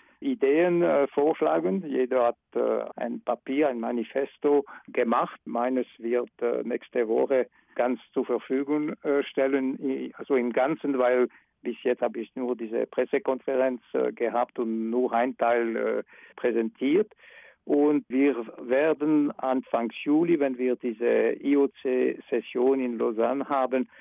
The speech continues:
wird, äh, jeder, äh, Kandidat fünfzehn Minuten haben, um sein Programm vorzuschlagen. Sonst können wir natürlich,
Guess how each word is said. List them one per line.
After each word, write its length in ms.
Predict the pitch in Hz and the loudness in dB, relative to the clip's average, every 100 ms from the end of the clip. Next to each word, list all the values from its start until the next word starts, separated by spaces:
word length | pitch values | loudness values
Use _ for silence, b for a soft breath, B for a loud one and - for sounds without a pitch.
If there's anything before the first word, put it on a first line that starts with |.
| B | B
wird, 360 | - 123 147 127 | -10 -2 0 0
äh, 280 | 139 127 127 | 0 2 2
jeder, 720 | 120 123 127 127 113 120 127 | 4 2 2 2 0 -2 -2
äh, 40 | 117 | -2
Kandidat 640 | - 120 117 110 107 123 - | -2 -2 -2 0 2 0 -2
fünfzehn 440 | - 143 - 131 | -4 -4 -2 -2
Minuten 640 | 120 117 113 131 - 131 127 | 0 -2 -2 -4 -6 -8 -4
haben, 460 | 123 120 123 131 b b | 0 0 0 -4 b b
um 540 | - 135 143 139 131 120 - | -2 2 4 2 -2 -4 -2
sein 280 | 120 131 | 0 0
Programm 580 | - 131 107 104 113 117 | 0 -2 0 0 0 -2
vorzuschlagen. 960 | 113 117 117 - 117 117 101 101 110 113 B B B B B - | 0 0 0 -2 -4 -2 -2 -4 -12 -16 B B B B B -8
Sonst 320 | - 139 147 - | 0 2 2 0
können 360 | 123 127 117 | 0 0 2
wir 100 | 123 | 0
natürlich, 560 | 110 107 - 131 127 | 0 -2 2 2 2